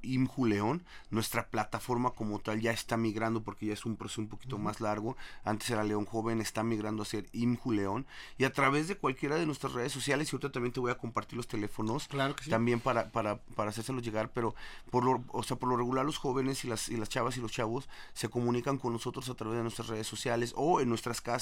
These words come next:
Speaker 1: Una está imju Parque Hidalgo, este, imju diez de mayo. También ahorita por ahí les compartimos los, los domicilios y los teléfonos.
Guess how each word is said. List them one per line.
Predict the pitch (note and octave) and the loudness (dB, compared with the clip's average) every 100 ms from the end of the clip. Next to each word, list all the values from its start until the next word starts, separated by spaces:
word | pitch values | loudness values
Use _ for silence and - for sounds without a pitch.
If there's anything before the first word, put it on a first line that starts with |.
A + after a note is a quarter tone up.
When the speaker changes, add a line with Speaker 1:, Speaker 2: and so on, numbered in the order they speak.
| B2 A#2 | -2 -2
Speaker 1:
Una | B2+ C3 | -2 -2
está | - C3+ B2 | 2 2 2
imju | C3+ C3+ C#3+ C3+ | 0 0 0 -6
Parque | - B2+ - | -4 -4 -2
Hidalgo, | A#2 B2 C#3+ C4+ - - - - - | 0 4 4 2 -2 -12 -10 -10 -6
este, | A2+ A2+ A2+ - A#2 | 0 2 2 0 -4
imju | C#3+ C#3+ D3+ - D#3 - | 0 2 2 0 -4 -6
diez | A#2+ B2 A#2 | -2 0 2
de | B2+ | 2
mayo. | G#2+ G#2 | 2 0
También | G#2 G#2+ A2 | -2 -2 0
ahorita | A2+ A2 A#2 | -2 -4 -4
por | A2+ | -4
ahí | G#2+ | -2
les | A2 | -4
compartimos | - G2+ G2 - G2+ G#2 | -6 -4 -4 -4 -4 -2
los, | G#2+ F#2+ G2+ - - | -2 -4 -6 -10 -10
los | G2+ | -6
domicilios | G#2 G2+ G2+ A2 A2 - | -2 -2 -2 -2 -2 -4
y | |
los | G2+ G2 | -6 -6
teléfonos. | G2+ G2 - G2 G2+ | -6 -6 -8 -10 -10